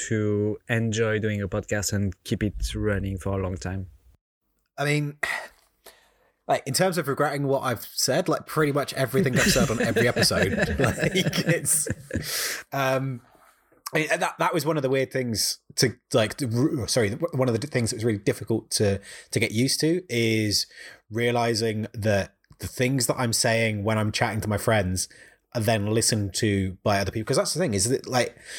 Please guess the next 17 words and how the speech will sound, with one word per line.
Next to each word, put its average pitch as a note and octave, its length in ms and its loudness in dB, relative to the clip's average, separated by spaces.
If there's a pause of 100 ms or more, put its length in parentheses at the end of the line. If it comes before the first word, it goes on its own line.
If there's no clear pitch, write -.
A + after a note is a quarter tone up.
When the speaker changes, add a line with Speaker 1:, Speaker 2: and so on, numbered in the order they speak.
(380)
Speaker 2:
not C#3 220 0
to A#2+ 100 0
reiterate A#2+ 340 2
the F#2+ 60 -8
point, G2+ 340 0
but A2+ 260 0 (960)
they C3 200 0
are F3+ 160 2
just - 160 -2
conversations D3+ 640 0
with G#2+ 420 0
two A#2 200 2
of G#2 60 -2
my G#2+ 80 0
friends. F2+ 580 -2
It's B2+ 220 0
not, D3 320 0